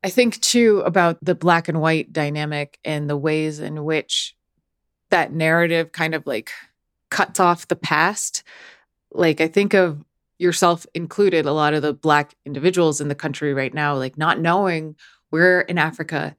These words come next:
they came from, and the narrative around, quote, "the dark continent," you know, like, the, the stigmatization, the, like, all of the kind of, like,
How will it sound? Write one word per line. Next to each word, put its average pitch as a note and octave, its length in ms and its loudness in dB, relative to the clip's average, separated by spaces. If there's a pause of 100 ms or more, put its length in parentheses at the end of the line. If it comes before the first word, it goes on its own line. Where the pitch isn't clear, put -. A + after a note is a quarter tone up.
(240)
they E3 100 4
came E3+ 320 -2
from, C#3 460 -4 (500)
and E3+ 640 2 (680)
the F3+ 100 4
narrative F3+ 720 4
around, D#3+ 500 -4
quote, D#3+ 320 0
"the D#3+ 200 -8
dark D3+ 400 2 (180)
continent," D#3 640 -4
you E3+ 140 0
know, D#3+ 240 4
like, D3+ 340 2
the, E3 320 2 (100)
the E3 160 2
stigmatization, F3 1200 0
the, D#3 200 -2
like, C#3 300 0 (420)
all G3 240 6
of F3+ 180 0
the F3 260 -4
kind F3 260 -6
of, D3+ 120 -6
like, C3+ 280 -4